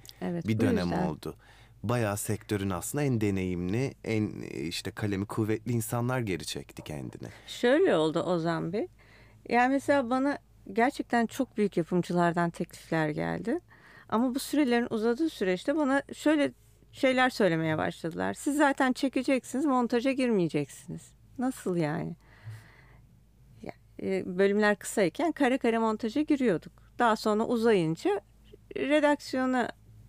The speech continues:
Speaker 1: revizyona girmeye başladık biz. Ama ya montaja girmeyeceksin ne demek? Siz çekeceksiniz, birileri montajı yapacak. Ama ben çekerken kafamda montajı yapıyorum. Ve
Speaker 2: Zaten.
Speaker 1: benim bildiğim birisi, e,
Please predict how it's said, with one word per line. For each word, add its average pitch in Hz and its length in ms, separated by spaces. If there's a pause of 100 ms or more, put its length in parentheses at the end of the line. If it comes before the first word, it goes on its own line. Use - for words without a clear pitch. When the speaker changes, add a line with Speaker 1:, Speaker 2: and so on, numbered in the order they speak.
(400)
Speaker 1:
revizyona 247 520
girmeye 143 400
başladık - 460 (120)
biz. - 200 (100)
Ama 240 220 (280)
ya 180 100
montaja 202 420
girmeyeceksin 254 600
ne 240 60
demek? 175 220
Siz - 200
çekeceksiniz, 220 720
birileri 226 280
montajı 247 480
yapacak. 185 360
Ama 233 220
ben 262 180
çekerken 311 680
kafamda 254 460
montajı 247 440
yapıyorum. 190 520 (840)
Ve 240 220
Speaker 2:
Zaten. 185 440
Speaker 1:
benim 254 280
bildiğim 247 380
birisi, 185 640 (800)
e, 175 280